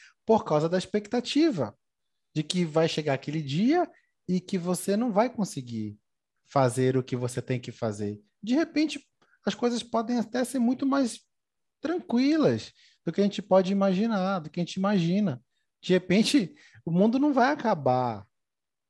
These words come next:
É... se manter uma, uma, uma positividade, uma gratidão, uma, é, uma esperança de que as coisas vão ficar melhor,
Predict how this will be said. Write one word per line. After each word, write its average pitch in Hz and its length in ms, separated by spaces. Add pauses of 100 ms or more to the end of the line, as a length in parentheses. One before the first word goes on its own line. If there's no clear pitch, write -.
(460)
É... 110 580 (2500)
se 220 300
manter 196 520
uma, 180 300
uma, 156 340
uma 143 220
positividade, 143 1120
uma 139 200
gratidão, 131 960
uma, 123 720 (1160)
é, 110 260
uma 131 160
esperança 147 800
de 131 120
que - 100
as 127 100
coisas 127 300
vão 123 240
ficar 127 360
melhor, 123 640